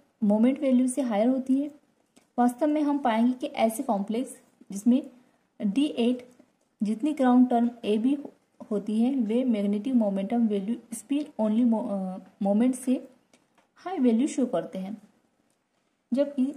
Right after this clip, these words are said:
जब भी सभी, अ, टर्म स्पिन, सॉरी, जब भी, अ,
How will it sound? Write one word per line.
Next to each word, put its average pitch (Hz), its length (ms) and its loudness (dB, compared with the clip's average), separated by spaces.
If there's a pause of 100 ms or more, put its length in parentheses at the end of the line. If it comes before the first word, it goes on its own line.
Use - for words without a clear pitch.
(1080)
जब 277 160 6
भी 277 140 2
सभी, 254 360 2
अ, - 420 -2
टर्म 247 300 0 (120)
स्पिन, 226 400 -2 (920)
सॉरी, 196 300 -4 (960)
जब 254 220 6
भी, 311 140 0
अ, - 40 -10